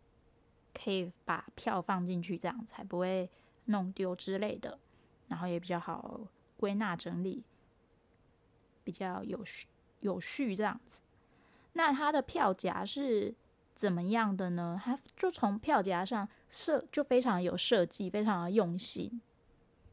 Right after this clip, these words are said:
原本打开的时候，我想说，嗯，应该跟一般的那个票夹，就是在便利超商取票的时候那种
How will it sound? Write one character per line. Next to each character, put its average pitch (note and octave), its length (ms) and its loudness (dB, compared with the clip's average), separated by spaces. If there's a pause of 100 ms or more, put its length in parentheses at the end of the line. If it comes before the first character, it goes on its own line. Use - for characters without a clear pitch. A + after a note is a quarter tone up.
(960)
原 C4+ 200 4
本 D4+ 200 2
打 A3 220 4
开 B3 220 0
的 A3+ 80 2
时 A3+ 80 0
候， A3+ 100 4
我 A#3+ 140 4
想 G#3 260 0
说， A3+ 300 -2
嗯， D#4 80 -2 (280)
应 F4+ 100 -2
该 F#4+ 200 4
跟 F4 260 4
一 E4+ 80 2
般 C#4+ 340 4
的 C4+ 140 4
那 C4 120 6
个 G#3 180 0
票 F#3+ 400 -2
夹， - 580 -8
就 G#3+ 140 -4
是 G#3+ 340 0
在 A3+ 160 0
便 A3+ 220 2
利 A3 200 4
超 G3+ 200 0
商 G3+ 220 0
取 - 200 -4
票 - 220 -2
的 G#3 80 -6
时 G#3+ 80 -6
候 G#3+ 100 -4
那 G#3 100 -2
种 G3 180 -4